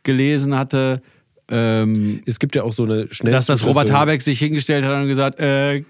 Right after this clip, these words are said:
Speaker 1: geht doch!"
Speaker 2: Äh, es gibt auch nur so ein gewisses Kontingent, äh,
Speaker 1: Genau.
Speaker 2: also, also so einen großen Geldtopf. Und wenn der ausgeschöpft ist, äh,
Speaker 1: Ja, dann
Speaker 2: geht's
Speaker 1: ist er
Speaker 2: nicht mehr.
Speaker 1: leer.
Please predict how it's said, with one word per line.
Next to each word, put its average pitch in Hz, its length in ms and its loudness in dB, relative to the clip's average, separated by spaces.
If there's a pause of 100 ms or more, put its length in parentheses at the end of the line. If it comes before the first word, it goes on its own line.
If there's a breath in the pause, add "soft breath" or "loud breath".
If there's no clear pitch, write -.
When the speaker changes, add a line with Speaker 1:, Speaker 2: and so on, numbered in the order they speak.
Speaker 1:
geht 190 280 0
doch!" 285 500 2 (1080 loud breath)
Speaker 2:
Äh, 98 360 0 (160)
es 117 480 -2
gibt 160 120 0
auch 135 100 -2
nur 139 100 0
so 127 100 0
ein 120 140 0
gewisses 127 320 0
Kontingent, 113 580 -2 (100)
äh, 104 420 0
Speaker 1:
Genau. 226 240 2
Speaker 2:
also, 113 200 0
also 104 60 0
so 110 80 -2
einen 104 60 -2
großen 113 220 -2
Geldtopf. 120 440 2
Und 104 80 0
wenn 104 80 0
der 107 100 -2
ausgeschöpft 135 560 -2
ist, 160 400 -2 (100)
äh, 123 300 0
Speaker 1:
Ja, 120 140 0
dann 120 80 -2
Speaker 2:
geht's 123 140 0
Speaker 1:
ist 127 80 0
er - 40 2
Speaker 2:
nicht 131 100 0
mehr. 110 80 2
Speaker 1:
leer. 110 200 0